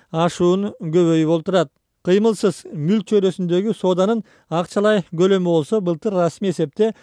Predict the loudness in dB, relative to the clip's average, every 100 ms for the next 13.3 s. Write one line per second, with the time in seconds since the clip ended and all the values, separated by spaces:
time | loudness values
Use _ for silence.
0 | _ _ 0 0 0 -2 0 2 2 0
1 | -2 -4 2 2 2 -4 _ -8 0 0
2 | 2 2 2 0 -4 _ -8 -2 0 0
3 | -2 0 -2 -2 -4 -4 -14 _ 0 2
4 | 2 0 0 0 0 -2 -2 0 0 0
5 | -2 -2 -6 -2 -2 -2 -6 -4 -2 0
6 | 0 -2 -2 -2 -2 -2 -2 -2 -4 -4
7 | -4 -2 -6 -8 -6 -4 -4 -4 -4 -4
8 | -2 0 0 0 0 0 -2 _ -20 _
9 | -6 -4 -2 -4 -2 -2 0 -2 -4 -6
10 | 0 0 0 -6 -2 0 0 0 -2 -4
11 | -2 0 0 -2 0 -2 -4 -4 0 2
12 | 0 -2 -10 _ 0 0 0 -2 -2 -2
13 | 0 0